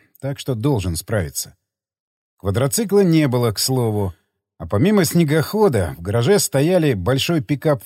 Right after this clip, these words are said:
"Форд", который сразу очень понравился. Всю жизнь такой хотел. Совершенно незнакомого мне вида "Гранд Чироки"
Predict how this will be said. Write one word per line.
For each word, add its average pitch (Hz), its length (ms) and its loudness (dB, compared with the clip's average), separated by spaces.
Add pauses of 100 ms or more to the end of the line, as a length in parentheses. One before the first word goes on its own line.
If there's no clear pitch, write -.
"Форд", 190 400 -2 (160)
который 95 260 -6
сразу 139 320 0
очень 101 260 -2
понравился. 101 680 -6 (380)
Всю 175 240 -2
жизнь 139 280 2
такой 90 280 -4
хотел. 98 420 -8 (640)
Совершенно 98 460 0
незнакомого 165 720 2
мне 151 200 4
вида 151 300 2
"Гранд 131 380 0
Чироки" 139 640 2